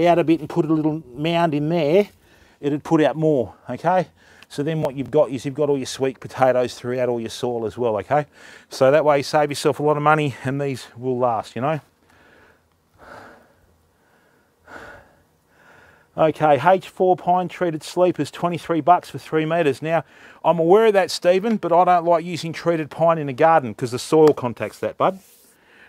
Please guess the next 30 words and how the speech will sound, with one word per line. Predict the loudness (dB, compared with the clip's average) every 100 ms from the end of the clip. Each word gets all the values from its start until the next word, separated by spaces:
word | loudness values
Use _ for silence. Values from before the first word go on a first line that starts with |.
| -2
Right, | 2 2 0
so | -4 -2
what | 4
I'll | 4
do | 4 -2 -2
is | -2
I'll | -2
probably | 0 -2 -2
use | -10 -10 -6
limestone, | -4 -4 -4 -8 -8 -8 _ _ _ _ _ _ _ _ _ _ -8
okay? | 0 2 2 -2 -18 _ _ _ _ _ _
And | -18 -16
then, | -14 -12
you | -8
know, | -6 -6 -10 -20 _ _ _ _ _
because, | -8 -2 0 0 0
uh, | 2 2 -2 -16 _ _ -20 -20 _ _ _ -6 -6 -10 -4 -4 -4 -12 -18 -20 -20 0
the | 2
place | 6 4 4 -2
where | -2
they | 0 -2
treat | -6 -4 -4 -6 -16 -20 -20 -20 -20 -4
a | 2
lot | 4 2
of |
that | -2 -8
pine | -2 0 0
is | -4
down | -6 -6 -6
south. | -6 -2 -2 -2 -10